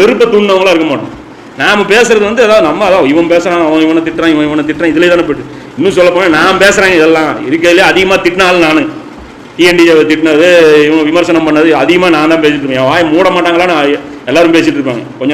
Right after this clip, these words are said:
நேரம் வாய் மூடுறியாம்மா, எப்ப பாரு டி என் டி ஜேவை பத்தி பேச." நான் சொல்றேன், டி என் டி ஜேவை பத்தி பேச வேணா, அது நேரத்தை வீ-, வீணடிக்கிற வேலை. இப்ப இந்த அல்தாஃபி மேட்டர்லாம் கிடைச்சதுன்னா நம்ம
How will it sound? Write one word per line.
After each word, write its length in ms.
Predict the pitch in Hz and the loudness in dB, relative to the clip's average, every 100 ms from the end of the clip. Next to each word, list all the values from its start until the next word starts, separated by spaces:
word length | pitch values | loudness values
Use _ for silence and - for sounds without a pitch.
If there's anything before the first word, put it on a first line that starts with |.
| 160 | 0
நேரம் 180 | 180 165 | 0 2
வாய் 160 | 165 | 2
மூடுறியாம்மா, 420 | 165 160 156 151 131 - - - - - | 2 2 2 0 -2 -6 -12 -16 -16 -6
எப்ப 140 | 170 165 | -2 0
பாரு 200 | 165 180 170 | 2 2 4
டி 60 | 175 | 4
என் 80 | 165 | 4
டி 60 | 165 | 4
ஜேவை 120 | 156 | 4
பத்தி 140 | 156 160 156 | 2 0 0
பேச." 120 | 147 131 | -2 -2
நான் 220 | 165 180 | 0 0
சொல்றேன், 240 | 190 196 180 | 2 0 2
டி 60 | 185 | 2
என் 80 | 180 | 2
டி 40 | 175 | 2
ஜேவை 100 | 160 | 2
பத்தி 120 | 175 175 | 0 0
பேச 100 | 165 165 | 0 0
வேணா, 180 | 156 170 | 0 0
அது 60 | 143 139 | 0 0
நேரத்தை 260 | 165 156 143 131 | 0 0 -2 0
வீ-, 180 | 165 131 | 0 0
வீணடிக்கிற 380 | 170 160 151 143 | 0 0 0 0
வேலை. 160 | 131 139 120 - - - | 0 -2 -4 -10 -18 -20
இப்ப 100 | - 127 | -12 -8
இந்த 80 | 123 | -4
அல்தாஃபி 280 | 165 180 180 | 0 0 0
மேட்டர்லாம் 340 | 170 165 190 175 | 0 0 0 2
கிடைச்சதுன்னா 400 | 170 170 170 196 | 0 0 0 0
நம்ம 120 | 170 | 0